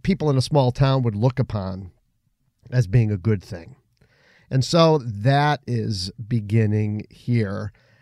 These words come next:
as well. And set in nineteen seventeen, you know, uh, I had to learn a little bit about the conventions of the time. This is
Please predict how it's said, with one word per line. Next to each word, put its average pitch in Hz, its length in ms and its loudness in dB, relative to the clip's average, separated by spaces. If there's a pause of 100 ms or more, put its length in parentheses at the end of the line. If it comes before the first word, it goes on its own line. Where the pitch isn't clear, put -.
(160)
as 117 260 4
well. 123 380 0 (400)
And 208 220 0
set 277 400 -2
in 180 200 -4
nineteen 175 460 -2
seventeen, 127 1120 -2 (340)
you 127 140 -4
know, 127 340 -2
uh, 123 300 -2
I - 20 2
had 131 140 2
to 120 80 0
learn 139 340 2
a 127 40 0
little 135 200 2
bit 120 180 4
about 120 260 2
the 123 60 -6
conventions 113 680 2
of 107 140 -4
the 113 80 -2
time. 110 500 -6
This 113 380 -4
is 117 560 -2